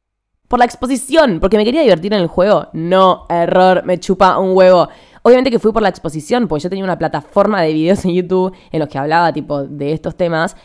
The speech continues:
que yo obviamente que quería exponer. Entonces, que el programa estaba de moda, mis amigas querían ir, yo tipo, "Chicas, obvio que quiero ir a la televisión y decir que soy youtuber". Entonces, ¿qué pasó?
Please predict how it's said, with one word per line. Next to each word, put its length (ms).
que 140
yo 200
obviamente 280
que 100
quería 500
exponer. 540
Entonces, 320
que 260
el 80
programa 320
estaba 240
de 80
moda, 440
mis 140
amigas 180
querían 280
ir, 160
yo 140
tipo, 180
"Chicas, 340
obvio 260
que 100
quiero 160
ir 40
a 40
la 120
televisión 520
y 100
decir 320
que 240
soy 320
youtuber". 440
Entonces, 220
¿qué 80
pasó? 260